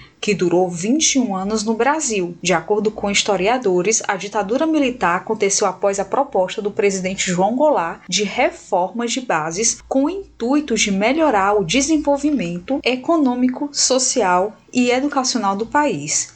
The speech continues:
assim diminuindo o número de pessoas sem teto ou renda. Essas propostas inquietaram a classe média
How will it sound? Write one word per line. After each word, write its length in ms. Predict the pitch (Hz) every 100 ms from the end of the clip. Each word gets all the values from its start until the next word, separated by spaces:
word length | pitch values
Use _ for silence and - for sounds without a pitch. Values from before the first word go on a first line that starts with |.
| -
assim 640 | - 285 349 - 233 208 254
diminuindo 640 | 196 220 220 208 202 247 285
o 100 | 311
número 380 | 214 262 285 240
de 120 | 226
pessoas 500 | 202 196 - 180 170
sem 280 | - 254 330
teto 600 | - 175 175 190 262 -
ou 220 | - 285
renda. 560 | 339 190 190 151 139 - - _ _ -
Essas 360 | 208 226 - -
propostas 760 | - 165 208 196 190 180 175 -
inquietaram 1040 | 240 247 - 302 311 - 190 208 226 262
a 80 | 190
classe 500 | 190 220 214 233 -
média 480 | 277 180 170 180 226